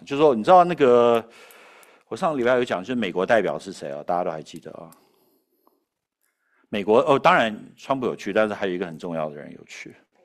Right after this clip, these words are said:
对，前总统拜登嘛，天主教徒，然后中华民国就是派了陈建仁去啊，天主教徒。那为什么这个选一个新的教宗，你就说不是，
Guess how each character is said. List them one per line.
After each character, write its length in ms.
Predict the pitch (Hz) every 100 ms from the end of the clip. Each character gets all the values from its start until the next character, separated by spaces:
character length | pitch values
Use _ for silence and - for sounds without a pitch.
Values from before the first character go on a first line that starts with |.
| _ _ _ _ -
对， 160 | 80
前 180 | - 98
总 120 | 110
统 160 | 117 82
拜 160 | 90 80
登 160 | 82
嘛， 120 | 73
天 160 | - 87
主 100 | 73
教 160 | 76 73
徒， 100 | 78
然 120 | 85
后 120 | 107
中 180 | - 117
华 140 | 95 85
民 160 | 85
国 160 | 82 78
就 100 | 87
是 100 | 87
派 220 | - 85
了 80 | 73
陈 180 | - 69
建 220 | 82 65
仁 160 | 64
去 200 | - -
啊， 140 | 71 - _ _ _ _
天 120 | -
主 80 | 101
教 200 | 73 78
徒。 160 | - 73
那 80 | 196
为 160 | 269
什 140 | 262 131
么 200 | 110 110 - - - -
这 100 | 220
个 140 | 156
选 420 | - - 131 101
一 80 | 120
个 120 | 170
新 200 | - 208
的 120 | 190
教 180 | 180 175
宗， 180 | 170 185
你 80 | 117
就 140 | 151
说 320 | 156 165 165
不 140 | 139 151
是， 200 | 170